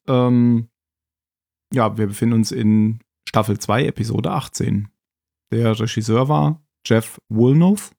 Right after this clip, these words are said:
und die Folge wurde geschrieben von Bradley Thompson und David Weddle. Kennen wir alle drei schon die Namen.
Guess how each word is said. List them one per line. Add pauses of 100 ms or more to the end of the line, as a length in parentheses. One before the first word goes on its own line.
(540)
und
die
Folge
wurde
geschrieben
von (220)
Bradley
Thompson
und
David (360)
Weddle. (960)
Kennen
wir
alle
drei
schon
die
Namen.